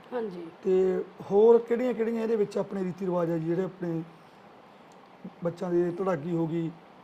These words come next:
Speaker 2: ਇਹ ਹੋ ਗਿਆ ਜੀ, ਲੋ ਪਾਉਂਦੇ ਸੀ ਜਿਵੇਂ ਆਪਣੇ ਬੱਚਿਆਂ
Speaker 1: ਹਾਂ,
Speaker 2: ਦੇ?
Speaker 1: ਬੱਚਿਆਂ ਦੇ ਅੱਗੇ ਨਾ ਜਦੋਂ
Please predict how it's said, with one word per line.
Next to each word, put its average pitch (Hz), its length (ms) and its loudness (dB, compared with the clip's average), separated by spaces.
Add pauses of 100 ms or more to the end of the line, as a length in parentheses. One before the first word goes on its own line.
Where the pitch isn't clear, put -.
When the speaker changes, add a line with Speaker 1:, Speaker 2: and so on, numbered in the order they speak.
(280)
Speaker 2:
ਇਹ 175 80 2
ਹੋ 175 160 2
ਗਿਆ 170 120 0
ਜੀ, 165 160 0
ਲੋ 180 340 10
ਪਾਉਂਦੇ 185 340 2
ਸੀ 165 180 -4
ਜਿਵੇਂ 170 220 -4
ਆਪਣੇ 175 220 -8
ਬੱਚਿਆਂ 277 240 4
Speaker 1:
ਹਾਂ, 285 80 4
Speaker 2:
ਦੇ? - 120 4
Speaker 1:
ਬੱਚਿਆਂ 320 260 0
ਦੇ 320 120 0
ਅੱਗੇ 285 220 -4
ਨਾ 320 180 -2
ਜਦੋਂ 262 680 -4